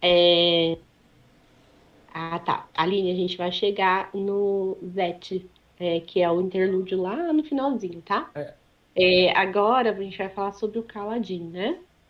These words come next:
Speaker 1: Que é o nosso sobrevivente aí. <laughs> Ai, meu Deus, gente, que dificuldade que é acompanhar.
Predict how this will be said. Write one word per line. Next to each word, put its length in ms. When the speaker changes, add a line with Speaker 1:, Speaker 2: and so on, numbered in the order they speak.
Speaker 1:
Que 800
é 80
o 40
nosso 260
sobrevivente 1200
aí. 460
<laughs> 580
Ai, 360
meu 160
Deus, 340
gente, 380
que 100
dificuldade 720
que 100
é 40
acompanhar. 920